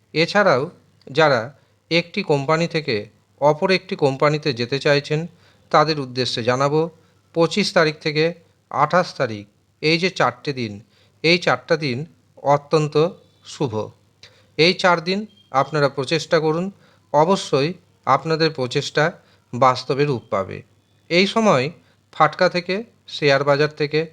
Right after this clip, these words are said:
বৃষ রাশির বড় অ্যামাউন্টের অর্থ প্রাপ্তির যোগ তৈরি হচ্ছে। কাজেই যারা মনে করছেন ফাটকাতে অর্থ নিবেশ করবেন, শেয়ার বাজারে অর্থ নিবেশ করবেন, অথবা টিকিট কেটে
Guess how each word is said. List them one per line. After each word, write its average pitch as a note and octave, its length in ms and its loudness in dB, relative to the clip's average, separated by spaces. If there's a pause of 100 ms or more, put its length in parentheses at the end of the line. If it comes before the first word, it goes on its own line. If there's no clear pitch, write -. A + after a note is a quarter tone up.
(420)
বৃষ D3+ 240 -4
রাশির D3 480 2 (340)
বড় C3+ 360 4
অ্যামাউন্টের C#3+ 600 0 (420)
অর্থ D#3+ 340 2
প্রাপ্তির B2+ 540 -2
যোগ C3 160 -2 (460)
তৈরি C#3+ 280 2
হচ্ছে। A2 340 -8 (500)
কাজেই D3 320 0 (440)
যারা D#3 240 4
মনে F#3+ 200 -2
করছেন F#3 380 -2 (360)
ফাটকাতে D#3 440 0
অর্থ D#3+ 280 4
নিবেশ D#3+ 300 -2
করবেন, E3 360 0 (500)
শেয়ার D3 340 4
বাজারে D#3+ 280 2
অর্থ D3 260 2
নিবেশ D#3 280 -2
করবেন, D#3 340 0 (500)
অথবা D3+ 380 2 (520)
টিকিট G3+ 320 -4
কেটে D3 280 0